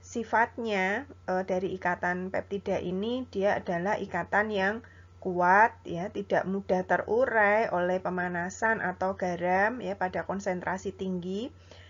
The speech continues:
tapi, eh, dapat rusak, ya, pada pemanasan dalam waktu yang lama dengan asam atau basa kuat,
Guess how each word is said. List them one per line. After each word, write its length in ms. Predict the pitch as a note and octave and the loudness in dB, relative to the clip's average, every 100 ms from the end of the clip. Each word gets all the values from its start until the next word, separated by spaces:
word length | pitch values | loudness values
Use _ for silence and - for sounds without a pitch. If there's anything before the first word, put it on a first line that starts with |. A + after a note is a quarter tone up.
| - | -8
tapi, 640 | - G3+ G3+ C4 C#4+ D4+ D4 | 0 0 0 -2 0 4 4
eh, 360 | - A3 A3 A3 | 6 8 8 6
dapat 320 | G#3 G3 G#3 A3 | 4 4 4 2
rusak, 400 | B3 - G3+ - | -4 2 2 2
ya, 240 | E3+ G3 | -2 -2
pada 240 | G3+ G3+ G#3 | -2 -2 -4
pemanasan 800 | G#3 F#3+ F3+ F3 G3 B3 B3+ C4+ - - - - - | -2 -2 0 -2 -2 2 2 0 -12 -20 -20 -12 2
dalam 340 | G3 F#3 G#3+ A#3 | 4 6 6 4
waktu 320 | A3 - A#3+ | 0 0 0
yang 160 | G#3+ G3+ | 2 4
lama 480 | F3+ F#3 E3+ E3+ - F3+ | 2 2 0 -2 -6 -6
dengan 400 | F3+ F#3 A3+ - - | -2 -2 -2 -6 -8
asam 480 | F#3 F#3 - A3 A3 | -6 -4 -2 -2 0
atau 320 | F#3 F#3 G3 | -2 -2 -2
basa 320 | F#3 F3+ F3+ F3 | -2 -2 -6 -6
kuat, 320 | E3 F3+ F#3 | 0 6 6